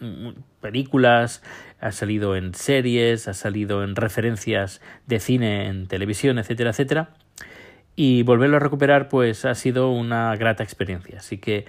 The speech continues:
este, hoy, sábado, domingo y lunes, pues, a ver si puedo ponerme al menos un par de películas clásicas, eh, estos días.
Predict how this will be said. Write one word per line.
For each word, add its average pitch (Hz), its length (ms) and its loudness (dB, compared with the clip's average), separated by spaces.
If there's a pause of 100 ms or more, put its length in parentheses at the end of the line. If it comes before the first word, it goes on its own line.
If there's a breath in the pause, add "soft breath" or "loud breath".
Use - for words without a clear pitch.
(400 loud breath)
este, 101 800 -6
hoy, 123 260 4
sábado, 117 560 -2 (120)
domingo 117 540 -2
y 107 80 -2
lunes, 139 460 -2 (300 loud breath)
pues, 101 180 -4
a 104 60 -2
ver 104 100 -2
si 110 220 -6
puedo 107 400 -2
ponerme 101 520 -4
al 98 120 -6
menos 110 340 -6
un 135 220 -6
par 131 220 2
de 113 80 -2
películas 110 440 -4
clásicas, 127 640 -2 (400 loud breath)
eh, 104 180 -4
estos 95 320 -6
días. 117 440 -2